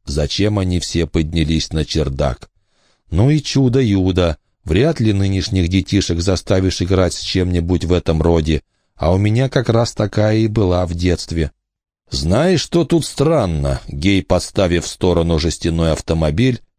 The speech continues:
присел на корточки рядом с одной из картонных коробок, стирая покрывавшую её пыль ладонью. «Посмотри, вот эту коробку вообще не открывали, насколько я могу понять,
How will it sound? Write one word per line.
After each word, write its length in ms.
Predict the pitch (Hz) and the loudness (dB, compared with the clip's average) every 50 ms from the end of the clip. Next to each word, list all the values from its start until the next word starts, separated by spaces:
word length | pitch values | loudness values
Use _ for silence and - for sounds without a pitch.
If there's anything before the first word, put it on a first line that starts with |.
| _ _ | _ _
присел 460 | - 82 78 - - 101 110 113 101 | -2 -2 -2 -2 -2 -2 0 0 0
на 160 | 92 90 85 | 0 -2 -2
корточки 640 | - - 95 98 92 - - 90 - - - 82 | -2 0 2 2 2 2 0 -2 -2 -2 -2 -2
рядом 380 | 82 78 85 85 87 80 85 80 | 0 2 2 0 0 0 -2 -2
с 120 | - - | -2 0
одной 380 | 85 82 78 78 85 85 85 85 | -2 -2 0 0 0 0 0 0
из 120 | 80 - | 0 -2
картонных 640 | - - 87 82 - - 90 82 80 80 80 78 - - | -2 0 0 0 0 -2 0 0 0 0 0 -2 -2 -2
коробок, 580 | - 87 85 92 98 85 73 69 69 65 - | 0 0 2 2 2 2 0 -2 -4 -6 -6
стирая 560 | - - - - 85 76 80 80 80 80 76 73 | -10 -12 -6 -4 -2 0 0 2 2 0 -2 -2
покрывавшую 800 | - 76 76 - 82 82 80 82 78 76 - - - 78 76 76 76 | -2 -4 -4 0 0 2 2 2 2 0 0 -4 -4 -2 0 0 0
её 220 | 76 76 76 76 | 0 0 0 -2
пыль 280 | - - 78 78 73 73 | 0 0 -2 0 0 0
ладонью. 760 | 76 76 73 71 71 76 73 71 65 64 64 65 62 - - _ _ _ _ _ _ _ | 0 0 0 0 0 0 -2 -2 -2 -4 -6 -8 -8 -10 -12 _ _ _ _ _ _ _
«Посмотри, 680 | 85 82 - - 92 107 117 104 - 147 175 147 98 85 | -2 -2 -2 0 0 0 0 0 2 0 2 2 0 0
вот 260 | 73 85 101 98 - 123 | 2 0 0 2 2 0
эту 240 | 123 - - 117 | 0 0 0 -2
коробку 500 | - - 123 123 135 139 120 - - 123 | 0 0 0 2 2 0 0 0 -2 0
вообще 480 | 110 127 131 120 - - - 175 160 104 | 2 2 0 0 -2 -2 0 0 0 2
не 100 | 92 87 | 0 0
открывали, 760 | 85 80 - - 85 87 87 87 92 87 82 78 78 80 - - | -2 -2 -2 0 0 2 4 4 2 2 2 0 -2 -4 -4 -4
насколько 540 | 87 87 85 - - 90 90 85 - 85 | -2 -2 -2 -2 -2 -2 -2 0 0 0
я 180 | 85 85 85 85 | 0 2 2 2
могу 300 | 85 85 82 78 87 82 | 0 0 0 0 -2 0
понять, 540 | - 85 85 82 80 82 80 78 - - | 0 0 0 2 2 0 0 -2 -4 -8